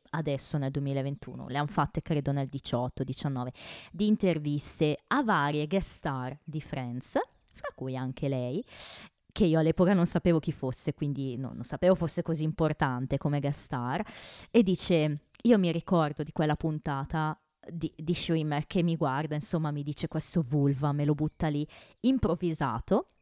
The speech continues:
secondo lei, non lo so io, probabilmente sì, e,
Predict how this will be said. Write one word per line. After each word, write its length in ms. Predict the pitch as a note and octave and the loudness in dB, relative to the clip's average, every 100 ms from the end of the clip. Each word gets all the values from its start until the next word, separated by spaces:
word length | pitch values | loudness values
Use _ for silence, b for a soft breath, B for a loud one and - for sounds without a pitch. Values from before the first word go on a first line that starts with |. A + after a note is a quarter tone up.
| - | -18
secondo 520 | - - C#3 C3+ C3+ | -8 -4 -2 2 2
lei, 340 | B2+ A#2+ E3+ - _ _ _ _ _ _ _ - _ | 0 -2 -6 -8 _ _ _ _ _ _ _ -20 _
non 160 | D#3 C#3+ | -4 -2
lo 80 | C3+ | -2
so 260 | - C3 D#3 | -4 -2 -2
io, 320 | D3+ D#3+ D4+ B B B B B _ _ _ _ | -2 -6 -8 B B B B B _ _ _ _
probabilmente 520 | - D#3+ C#3+ C#3+ D3 G3+ | 0 2 2 0 -2 -4
sì, 200 | - C#4+ B4 | -2 -4 2
e, 560 | E3+ D3 C#3+ C#3+ C3+ | 2 2 0 -2 -4